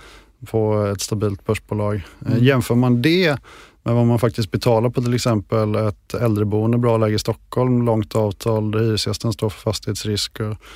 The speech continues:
Speaker 1: eh, och den idag kanske ligger någonstans mellan tre och en halv och tre sjuttiofem,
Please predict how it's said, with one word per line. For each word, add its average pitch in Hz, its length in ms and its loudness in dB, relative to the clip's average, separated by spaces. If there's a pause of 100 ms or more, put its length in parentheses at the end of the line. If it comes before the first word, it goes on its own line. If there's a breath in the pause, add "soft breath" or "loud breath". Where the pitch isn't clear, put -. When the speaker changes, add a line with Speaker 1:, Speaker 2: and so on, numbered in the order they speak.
(540 loud breath)
Speaker 1:
eh, 104 960 -2
och 107 160 -2
den 110 240 2
idag 113 280 2
kanske 117 240 0
ligger 110 240 2
någonstans 107 460 -2
mellan 104 360 -2
tre 110 160 -2
och 107 60 0
en 101 60 -2
halv 107 160 -2
och 98 60 -6
tre - 140 -4
sjuttiofem, 113 580 0